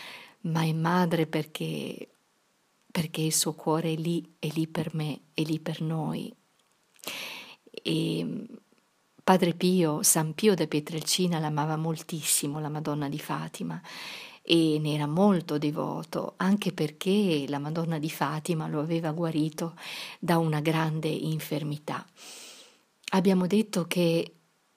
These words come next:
il messaggio di Fatima, eh, è davvero conforme al contenuto del Vangelo, e l'invito di Fatima è proprio quello di Gesù, eh, "Convertitevi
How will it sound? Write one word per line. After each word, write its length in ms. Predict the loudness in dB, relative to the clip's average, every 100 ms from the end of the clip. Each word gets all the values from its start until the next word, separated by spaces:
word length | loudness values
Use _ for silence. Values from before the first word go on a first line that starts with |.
| 4
il 140 | 6
messaggio 720 | 6 6 4 4 2 0 0
di 120 | 0
Fatima, 800 | -2 -2 -2 -2 -2 0 -2 -4 -8 -16 -16 -18 -20
eh, 420 | -6 -4 -4 -6 0
è 160 | 4
davvero 880 | 4 2 2 2 2 2 0 -2 -4 -8
conforme 880 | -2 0 0 -2 -2 0 0 2 0 2
al 200 | 0 0
contenuto 640 | -2 -2 -2 0 -2 -2
del 200 | -2 -4
Vangelo, 760 | -4 -6 -6 -6 -6 -6 -10 -12 -12 -10 -10 -12 -16 -20 _
e 120 | 8
l'invito 440 | 8 6 0 0
di 120 | 2 2
Fatima 640 | 0 -4 -4 -2 -2 -2
è 140 | -4 -6
proprio 360 | -4 -4 -4
quello 320 | -2 0 2 0
di 140 | 0
Gesù, 460 | -2 0 -2 -4 -8 _ _ _ _ _ _
eh, 520 | -4 -4 -4 -8 -10 -2
"Convertitevi 1120 | 2 2 0 -2 -4 -6 -6 -8 -8 -10